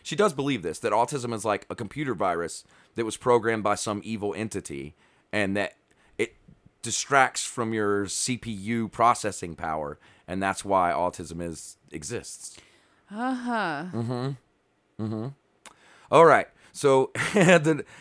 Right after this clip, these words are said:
Speaker 1: just so you know, the notes before here, I wrote in giant letters, "Oh my God," because what I'm about to tell you
Speaker 2: <laughs>
Speaker 1: is insane.
Speaker 2: Okay.
Speaker 1: What I'm about to tell you, I have a hard time getting through it, but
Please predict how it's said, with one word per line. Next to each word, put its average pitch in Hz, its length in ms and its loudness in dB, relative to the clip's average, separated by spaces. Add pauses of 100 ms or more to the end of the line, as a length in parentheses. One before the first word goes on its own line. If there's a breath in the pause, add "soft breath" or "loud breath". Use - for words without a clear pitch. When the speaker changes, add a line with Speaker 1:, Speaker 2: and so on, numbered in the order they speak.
(140 loud breath)
Speaker 1:
just 175 240 2
so 202 100 4
you 180 160 2
know, 147 200 4
the 123 120 -2
notes 135 360 4
before 123 460 0
here, 110 220 0
I 107 100 4
wrote 123 380 2
in 110 140 -2
giant 123 380 0
letters, 113 420 0
"Oh 120 160 4
my 120 220 2
God," 87 460 -2 (400 soft breath)
because 107 320 2
what 135 180 4
I'm 175 100 4
about 160 260 2
to 127 60 -12
tell 123 360 2
you 71 360 -8
Speaker 2:
<laughs> - 1400 -14
Speaker 1:
is 127 160 -2
insane. 101 560 -2 (460 loud breath)
Speaker 2:
Okay. 156 720 -8
Speaker 1:
What 135 160 6
I'm 180 80 0
about 180 300 4
to 147 60 -8
tell 170 340 2
you, 87 460 -6 (1080)
I 147 80 4
have 170 220 4
a 139 60 4
hard 143 420 4
time 135 460 4
getting 123 280 0
through 110 260 -2
it, 82 140 -4
but 92 160 -4